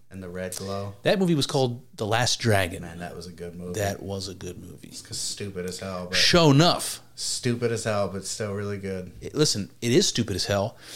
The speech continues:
Speaker 2: and it is still really good if you know that you're gonna watch something l-, that's glaringly, like, eighties.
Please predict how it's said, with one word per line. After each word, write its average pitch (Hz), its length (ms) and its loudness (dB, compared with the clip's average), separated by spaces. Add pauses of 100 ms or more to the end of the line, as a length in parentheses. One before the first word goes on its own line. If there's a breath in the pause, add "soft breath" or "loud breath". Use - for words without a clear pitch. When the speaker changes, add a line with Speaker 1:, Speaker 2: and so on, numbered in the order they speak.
(260 loud breath)
Speaker 2:
and 127 200 2
it 123 120 6
is 214 100 6
still 156 240 4
really 110 220 4
good 107 400 2
if 165 260 2
you 160 140 4
know 151 400 6
that 139 220 -2
you're 127 120 2
gonna 123 180 4
watch 123 320 4
something 107 680 0 (340)
l-, 113 260 -8
that's 113 440 0 (880)
glaringly, 113 880 2
like, 92 500 -2
eighties. 92 540 -4